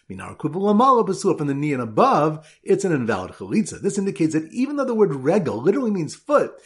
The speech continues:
it can be understood to also refer to the leg.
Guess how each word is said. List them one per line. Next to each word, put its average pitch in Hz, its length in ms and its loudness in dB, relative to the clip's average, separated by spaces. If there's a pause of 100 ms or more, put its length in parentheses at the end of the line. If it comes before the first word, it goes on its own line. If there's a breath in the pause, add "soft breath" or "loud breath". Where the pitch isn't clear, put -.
(180 loud breath)
it 170 100 -12
can 202 80 -2
be 185 140 -2
understood 170 400 -2
to 180 80 -4
also 247 380 0
refer 147 560 -2
to 104 60 -12
the 87 120 -12
leg. 104 300 -6